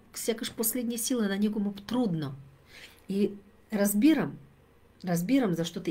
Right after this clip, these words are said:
и аз прина-, приносила подобни състояния, но благодарение на развита тази мускулатура, с огромно усилие карала себе си да диша.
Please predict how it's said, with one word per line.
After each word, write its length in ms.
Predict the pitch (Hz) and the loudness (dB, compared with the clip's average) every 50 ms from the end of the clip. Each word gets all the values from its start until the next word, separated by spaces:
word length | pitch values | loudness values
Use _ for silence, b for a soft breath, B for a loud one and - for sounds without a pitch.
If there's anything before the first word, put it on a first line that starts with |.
| - | -2
и 80 | - 214 | 0 0
аз 160 | 233 254 247 | 0 0 -2
прина-, 480 | - - 233 220 214 214 214 208 214 - | -4 -4 -2 0 0 0 -2 -2 -4 -6
приносила 560 | - 208 202 202 214 214 - 254 247 233 220 | -6 -4 -2 -2 -2 -2 -2 -2 -2 -2 -2
подобни 380 | 220 196 185 208 208 208 196 185 | -4 -4 -2 -2 -2 -2 -2 -4
състояния, 720 | - 185 175 - - 208 214 254 285 302 277 214 165 B B B B B B - | -4 -6 -6 -4 -2 0 2 2 2 2 2 0 -2 B B B B B B 2
но 300 | 208 220 233 214 214 - - | 4 4 4 4 2 0 0
благодарение 680 | - 208 202 190 196 180 196 202 240 254 254 240 202 170 | 2 2 4 4 4 2 2 2 2 2 2 2 2 2
на 320 | 165 170 185 190 170 139 - b b b b b b b b b - - | 2 2 2 0 0 -2 -4 b b b b b b b b b -8 -2
развита 600 | 165 170 190 202 226 233 240 233 226 226 208 208 | 0 2 4 4 4 2 2 0 0 -2 -2 0
тази 220 | 190 175 160 165 | 0 0 0 0
мускулатура, 720 | 160 165 165 - - 160 156 160 170 - 277 285 294 294 285 B B B B B - - - - - | 0 -2 -2 -2 -2 0 0 0 0 0 2 2 2 2 0 B B B B B -20 -20 -20 -16 -8
с 160 | - - - | -6 0 0
огромно 600 | 196 190 180 202 214 254 294 302 311 311 320 311 | 2 4 6 8 10 10 12 10 10 8 8 6
усилие 760 | 302 294 - - - - 226 202 185 165 156 147 160 208 294 - - - - - _ _ - - _ _ - - - _ - - _ _ - - - _ - - - - _ _ _ - - - - - - - - | 6 4 2 0 2 2 2 4 4 4 2 2 0 -2 -6 -8 -14 -20 -20 -20 _ _ -20 -20 _ _ -20 -20 -20 _ -20 -20 _ _ -20 -20 -20 _ -20 -20 -20 -20 _ _ _ -20 -20 -20 -20 -20 -20 -20 -6
карала 460 | - 226 226 240 254 247 220 196 185 | 0 2 4 4 4 4 2 0 0
себе 260 | 180 - - 202 202 | -2 -2 -2 -2 0
си 160 | 208 - - 175 | -2 -2 -2 -2
да 120 | 165 160 | -2 -2
диша. 340 | 160 160 175 175 165 - | -2 0 0 0 0 -2